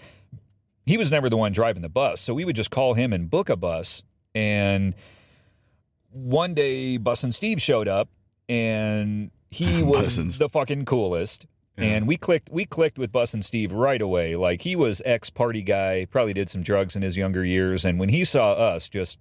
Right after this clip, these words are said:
Speaker 1: fucking madmen loading onto the bus, he was probably like, "Cool, these guys are fun."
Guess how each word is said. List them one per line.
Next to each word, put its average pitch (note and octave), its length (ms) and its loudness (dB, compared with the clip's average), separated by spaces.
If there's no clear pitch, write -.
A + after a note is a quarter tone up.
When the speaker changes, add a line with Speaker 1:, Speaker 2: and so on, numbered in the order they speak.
Speaker 1:
fucking F#2 500 -2
madmen F2+ 640 0
loading G2+ 280 0
onto G2 180 -2
the F2 80 -2
bus, F#2 280 -2
he C#3+ 60 -6
was D#3 120 -4
probably A2 200 0
like, G2 240 0
"Cool, - 360 -2
these C3 160 -4
guys D#2+ 220 -2
are E2 40 -8
fun." E3 380 -2